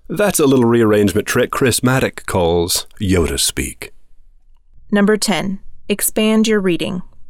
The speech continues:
Speaker 1: The easiest way to augment your style is to fill your ear with sentences strange. Reach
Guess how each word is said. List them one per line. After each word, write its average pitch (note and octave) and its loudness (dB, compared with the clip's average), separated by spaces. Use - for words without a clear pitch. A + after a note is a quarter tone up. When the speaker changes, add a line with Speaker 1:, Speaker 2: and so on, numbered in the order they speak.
Speaker 1:
The A#2+ 0
easiest G#3 2
way F#3+ 2
to - 2
augment C3+ 0
your G#2 2
style - -2
is B2+ 2
to A2+ 2
fill F3+ -2
your A2 2
ear C#3+ 2
with E2+ 0
sentences A2+ 0
strange. C#2 -4
Reach E2+ -2